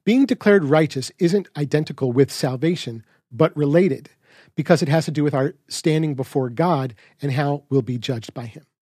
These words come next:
So we need to be declared righteous in order to be saved.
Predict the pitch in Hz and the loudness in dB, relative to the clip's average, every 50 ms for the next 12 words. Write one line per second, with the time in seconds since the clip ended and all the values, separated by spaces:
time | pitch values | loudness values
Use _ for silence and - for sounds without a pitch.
0 | _ _ _ _ _ - - - - - _ - - 233 220 226 233 277 - 262 | _ _ _ _ _ -20 -20 -20 -20 -20 _ 0 2 2 4 4 2 2 2 2
1 | 208 240 185 202 - - - 175 170 175 160 135 135 160 180 170 - - 120 123 | 0 0 0 -2 -4 0 4 4 4 4 4 2 2 2 2 0 -2 -4 -8 -8
2 | - - _ _ _ 156 170 - 147 139 127 131 139 139 - - 113 120 120 - | -10 -14 _ _ _ -6 -6 -4 -4 -4 -4 -4 -6 -8 -10 -14 -14 -14 -12 -6
3 | - 214 214 165 123 - - - | -2 -2 -2 -2 -4 -6 -12 -20